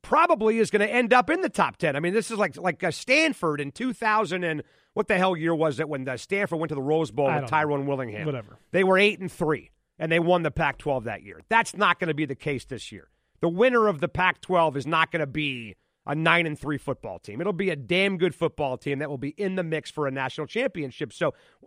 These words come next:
Speaker 1: on, on, on, on one hand, I can sit here and tell you that I think S I is ridiculous for having U W at number seven. But on the other hand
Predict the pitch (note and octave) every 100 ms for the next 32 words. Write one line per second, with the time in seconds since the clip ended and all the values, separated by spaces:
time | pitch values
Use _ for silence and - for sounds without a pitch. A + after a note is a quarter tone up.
0 | - D#3+ D#3 D3+ D3 D3 D3+ C#3+ C#3+ D3
1 | C#3 C#3 D4 E4+ F#3 C#3+ A#2+ C#3+ F3 _
2 | _ _ D#3+ F3+ E3 - A#3 F#3+ G3 F3
3 | - F#3+ F#3 D3+ D#3 _ _ - D#3 E3
4 | D3 D3+ F#3+ D#3+ F3+ - G3 F3+ B2 C#3
5 | F#3+ - E3+ D3+ - D#3+ D3+ E3+ D3+ F3
6 | E3+ E3 D#3+ E3 D3+ - A#3+ A#3 G3+ -
7 | _ _ _ - F#3 E3+ A#3 D#4+ G#3 F3+
8 | F3 A3